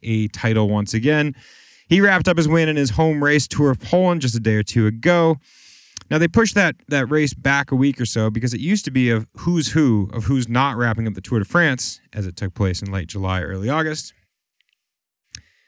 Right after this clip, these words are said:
But now it's an incredibly reputable race on its own. Keep your eyes peeled for Sam Oomen, O O M A N, twenty-two-year-old kid coming out of Sunweb. He had an awesome end to that race. He's, he's flying under the radar now, but trust me, he's one to watch the, for the future.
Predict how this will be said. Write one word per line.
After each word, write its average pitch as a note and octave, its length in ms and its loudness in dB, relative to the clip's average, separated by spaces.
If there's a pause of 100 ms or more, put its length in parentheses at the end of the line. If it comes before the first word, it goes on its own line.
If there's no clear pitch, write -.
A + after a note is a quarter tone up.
(380)
But E3 140 2
now G#3 280 2
it's E3+ 160 -2
an E3+ 60 0
incredibly E3+ 320 2
reputable C#3+ 460 2
race B2+ 380 0
on B2 180 -6
its C3 180 -4
own. D#3 200 0
Keep E3 200 -6
your E3+ 120 0
eyes D#3 180 -2
peeled C#3 380 -2
for A#2+ 340 0
Sam A2 400 -2
Oomen, D#3+ 540 -2 (420)
O B2 320 2
O A2 100 -2
M A#2 180 0
A A2 160 -2
N, C#3+ 160 -4
twenty-two-year-old A#2 760 -2
kid B2 300 -4
coming A2 200 -4
out F#2+ 120 -6
of - 60 -14
Sunweb. D3+ 800 -2 (240)
He E3 120 2
had F3+ 100 2
an D#3 120 0
awesome C3 280 0
end A#2 120 0
to A2+ 80 -4
that A2 140 0
race. A2 360 -2 (460)
He's, D3 300 2
he's C3 200 -4
flying D#3+ 460 0
under D3+ 180 -4
the C#3 100 -2
radar B2+ 320 2
now, A2+ 260 -4
but G#2+ 220 -4
trust - 360 -2
me, A2+ 100 0
he's G#2+ 180 -2
one A2 140 -2
to G#2 60 -2
watch G2+ 240 -2
the, G2+ 100 -10
for - 280 -6
the G#2 80 -8
future. D3+ 440 0